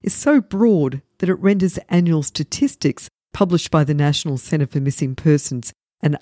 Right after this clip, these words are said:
Unidentified Remains completely meaningless. According to nempa, twenty-eight thousand thirty-three children were reported missing across Canada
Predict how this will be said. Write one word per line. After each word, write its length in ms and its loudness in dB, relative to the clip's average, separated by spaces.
Unidentified 880 0
Remains 640 0
completely 680 0
meaningless. 720 0
According 380 0
to 120 -4
nempa, 460 0
twenty-eight 520 0
thousand 640 0
thirty-three 520 0
children 560 -2
were 100 4
reported 460 2
missing 380 0
across 400 -6
Canada 560 -2